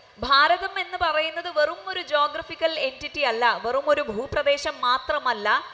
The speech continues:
എന്നാൽ ഉത്തരേന്ത്യ തൊട്ട് ദക്ഷിണേന്ത്യ വരെ, പൂർവ to പശ്ചിം, ഇതെല്ലാം കോർത്തിണക്കുന്ന കുറെ തീർത്ഥാടന കേന്ദ്രങ്ങളുണ്ട് ഭാരതത്തിൽ.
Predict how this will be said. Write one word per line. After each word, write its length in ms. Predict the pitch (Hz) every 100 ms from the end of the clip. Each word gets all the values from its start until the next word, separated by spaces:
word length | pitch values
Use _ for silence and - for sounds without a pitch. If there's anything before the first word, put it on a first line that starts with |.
| - - 233
എന്നാൽ 480 | 247 285 302 202 - - - - _ _ _ _ _ _ _ _ _ _ _ - - _ _ _ -
ഉത്തരേന്ത്യ 600 | 214 - 294 302 311 330
തൊട്ട് 220 | 311 302
ദക്ഷിണേന്ത്യ 720 | 294 254 - 302 302 294 311
വരെ, 540 | 277 262 233 - - - - _ _ _ - -
പൂർവ 400 | 294 339 339 -
to 160 | - 311
പശ്ചിം, 540 | - 262 - 302 240 - - _ _ _ _ _ _ _ _ _ _ _ _ _ _ -
ഇതെല്ലാം 720 | 254 311 294 320 349 392 381 -
കോർത്തിണക്കുന്ന 880 | 311 330 349 359 330 311 330 311 339
കുറെ 560 | 330 294 294 320 - 294
തീർത്ഥാടന 680 | 320 349 - 349 370 370 370
കേന്ദ്രങ്ങളുണ്ട് 880 | 349 277 285 294 330 320 285 240 208
ഭാരതത്തിൽ. 720 | 196 202 202 190 180 185